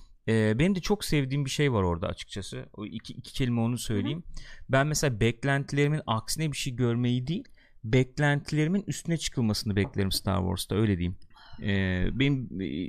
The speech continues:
Speaker 1: bir yer nerede gördüğümü hatırlamıyorum. Bu benim çok duygularımı ifade eden bir şey, bir şey.
Speaker 2: Beklentilerimin üstüne çıkılması derken?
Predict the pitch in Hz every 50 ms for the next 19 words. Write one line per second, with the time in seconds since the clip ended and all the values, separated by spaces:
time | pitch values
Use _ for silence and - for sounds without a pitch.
0 | - 104 123 135 143 147 147 156 165 185 202 180 170 143 151 147 143 151 156 151
1 | 147 - - 165 165 147 135 143 139 143 160 160 147 - 185 165 147 139 135 127
2 | 123 120 120 120 123 123 113 - - 120 117 113 113 110 107 104 98 98 - -
3 | - 98 98 101 - 104 98 - - - - - - - 110 95 95 - 220 -
4 | - - 247 247 247 - 277 269 269 247 240 - 277 254 - - - 240 226 226
5 | 220 220 208 226 226 220 - - 320